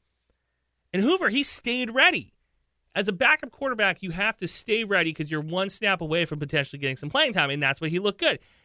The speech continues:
He said, uh, he's worked his whole life. "I've worked my whole life for this opportunity.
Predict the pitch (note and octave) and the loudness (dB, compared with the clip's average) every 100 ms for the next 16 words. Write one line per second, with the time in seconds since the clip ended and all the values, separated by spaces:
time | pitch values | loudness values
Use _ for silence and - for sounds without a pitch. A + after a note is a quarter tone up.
0 | _ E3 - G#3+ F#3+ F3 F3 E3 D3+ F3+ | _ -6 0 4 4 4 2 4 2 0
1 | D#3+ G3+ G3 E3 - - D#4+ D#4 C4+ C#3 | 0 -2 -2 -6 -6 0 2 2 2 0
2 | F2 C#3+ D#3 F#3+ F3+ C#3+ - F4 D#4 A3 | -2 -2 0 0 0 0 0 0 2 0
3 | - D3 - C3 C3+ - B2 - | -2 -4 -2 -4 -4 -6 -8 -10